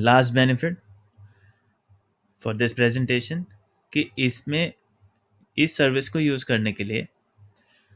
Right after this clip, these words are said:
आपको कोई एडिशनल सॉफ्टवेयर किसी एग्जिस्टिंग रिसोर्सेज पे नहीं डालना पड़ता, किसी टाइप का कोई एजेंट नहीं चलाना पड़ता, कहीं जाके कोई सेटिंग्स नहीं चेंज करनी पड़ती एग्जिस्टिंग रिसोर्सेज की।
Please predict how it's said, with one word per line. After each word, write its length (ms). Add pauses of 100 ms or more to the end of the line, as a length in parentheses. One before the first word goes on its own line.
(260)
आपको 380
कोई 160
एडिशनल 440
सॉफ्टवेयर 540
किसी 240
एग्जिस्टिंग 680
रिसोर्सेज 480 (100)
पे 200 (320)
नहीं 300 (180)
डालना 300
पड़ता, 340 (640)
किसी 220
टाइप 300
का 60
कोई 220
एजेंट 300
नहीं 120
चलाना 320
पड़ता, 380 (680)
कहीं 240
जाके 280
कोई 180
सेटिंग्स 480
नहीं 180
चेंज 220
करनी 220
पड़ती 380
एग्जिस्टिंग 380
रिसोर्सेज 460
की। 160